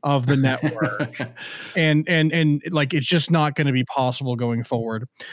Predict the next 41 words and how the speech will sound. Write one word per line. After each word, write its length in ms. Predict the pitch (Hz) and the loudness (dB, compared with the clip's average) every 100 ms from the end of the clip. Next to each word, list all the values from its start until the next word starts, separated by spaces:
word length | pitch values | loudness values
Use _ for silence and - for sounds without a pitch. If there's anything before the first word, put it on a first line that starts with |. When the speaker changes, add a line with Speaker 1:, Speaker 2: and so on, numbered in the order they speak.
| - | -6
Speaker 1:
The 120 | 165 180 | -2 2
other 220 | 214 311 | 2 2
thing 200 | - 196 | 2 4
that 120 | 156 | 4
they 100 | 151 | 2
call 280 | 135 151 139 | 0 2 4
out, 140 | 131 | 2
and 80 | - | 2
I, 100 | 143 - | 0 0
I 120 | 139 | 0
thought 200 | 147 147 | 0 -2
was 140 | 135 | -2
really 240 | 135 139 139 | 0 2 2
interesting, 320 | 135 135 139 | 0 0 0
and 80 | 123 | 0
I 80 | |
think 320 | 117 - 190 - | -2 0 0 2
might 220 | 156 - | 0 0
be 120 | 135 | 0
one 260 | 131 131 131 | 2 2 2
of 160 | 120 | 0
the, 300 | 123 117 117 - | 0 -2 -2 -4
one 240 | 143 139 | 0 0
of 80 | 131 | 2
the 60 | |
bigger 200 | 131 123 | 0 0
barriers, 500 | 117 117 113 113 110 | 0 0 0 -2 -4
much 300 | 127 127 - | -2 -2 -2
like, 420 | 123 117 110 - - _ _ _ _ _ | -4 -2 -2 -6 -16 _ _ _ _ _
you 80 | 127 | -4
know, 100 | 113 | -2
third-party 460 | - 139 139 135 | 0 0 2 0
management 440 | 123 120 113 117 113 | 2 2 0 -4 -8
systems 460 | 120 - 120 117 | -8 -6 -4 -4
and 80 | 120 | -4
other 160 | 117 127 | -6 -6
types 220 | 127 123 | -6 -6
of 80 | 120 | -6
things 340 | 120 117 113 123 | -6 -6 -6 -10
that, 200 | 120 - | -12 -10
that, 160 | - | -10